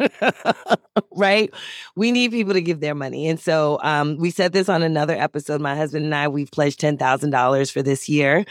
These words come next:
because it is the sixtieth anniversary of the S N M A. Uh, so we will be giving,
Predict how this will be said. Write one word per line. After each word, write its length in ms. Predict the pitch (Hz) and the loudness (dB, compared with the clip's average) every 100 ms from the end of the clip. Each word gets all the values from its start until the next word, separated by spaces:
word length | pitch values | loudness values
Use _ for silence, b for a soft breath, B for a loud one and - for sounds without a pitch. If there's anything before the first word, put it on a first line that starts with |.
| B B | B B
because 260 | 156 156 151 | -4 -2 0
it 120 | 156 | 0
is 160 | 185 226 | 2 0
the 100 | 247 | -2
sixtieth 560 | - 254 - 262 254 | 0 -2 0 0 2
anniversary 680 | 254 240 240 226 247 240 214 | 2 0 0 0 0 0 2
of 120 | 214 | 2
the 160 | 208 208 | 0 0
S 240 | 202 220 | 0 0
N 100 | 226 | 0
M 160 | 233 220 | 2 2
A. 480 | 175 165 170 226 311 b b b b b - | 2 2 2 0 -2 b b b b b -2
Uh, 240 | 175 170 | 2 2
so 140 | 170 180 | 2 2
we 180 | 170 170 | 2 2
will 220 | 190 190 | 2 0
be 120 | 190 | 0
giving, 460 | 180 185 185 185 | 0 0 0 0